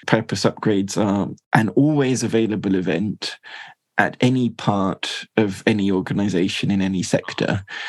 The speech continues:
It can start out as small as you like, depending on your scope of responsibility,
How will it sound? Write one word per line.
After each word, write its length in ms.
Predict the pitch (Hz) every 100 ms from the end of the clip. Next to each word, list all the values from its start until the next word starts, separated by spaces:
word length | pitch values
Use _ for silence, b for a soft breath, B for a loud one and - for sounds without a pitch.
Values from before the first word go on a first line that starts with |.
| B
It 180 | - -
can 160 | - 101
start 420 | - 131 120 -
out 220 | 104 104 -
as 120 | -
small 360 | - 143 139 113
as 140 | 104
you 80 | 107
like, 400 | 98 107 92 -
depending 480 | 113 - 101 101 104
on 340 | 104 98 98
your 140 | - 95
scope 380 | - 104 92 87
of 100 | 87
responsibility, 1080 | - - - - 90 98 98 98 82 98